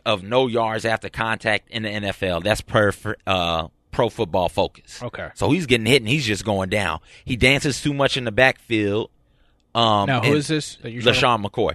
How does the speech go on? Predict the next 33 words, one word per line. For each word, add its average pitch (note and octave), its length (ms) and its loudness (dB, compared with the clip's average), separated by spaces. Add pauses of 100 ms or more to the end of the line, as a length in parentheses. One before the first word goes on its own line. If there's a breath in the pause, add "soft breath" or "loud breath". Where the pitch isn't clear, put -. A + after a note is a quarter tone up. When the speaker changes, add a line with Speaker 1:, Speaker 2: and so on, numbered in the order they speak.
(160)
Speaker 2:
Okay. C3 260 -6
Speaker 1:
Twenty-nine D3 440 0
percent C3 320 0
of A2 80 0
his A#2+ 200 0
carries, F#2+ 720 0 (160)
he A#2+ 100 0
had G#2+ 180 4
three A#2 160 2
hundred G#2 220 0
twelve G#2 280 0
carries, F2+ 420 -2
which E2+ 180 -6
was D#2+ 260 -6 (100)
amongst F#2+ 360 -6
the D#2+ 80 -12
top F#2+ 340 0
in F2 100 -10
the E2+ 60 -10
N F2 120 -6
F D#2 140 -8
L. E2 200 -2 (320 soft breath)
But G#2 140 -6
twenty-nine C3+ 420 0
percent - 260 -2
of G#2 80 0
those C#3+ 260 4
resulted G#2+ 680 0
in G#2 280 -2
zero A2+ 280 2
yards A2 360 2
after G#2 220 -2
contact. A2+ 560 -4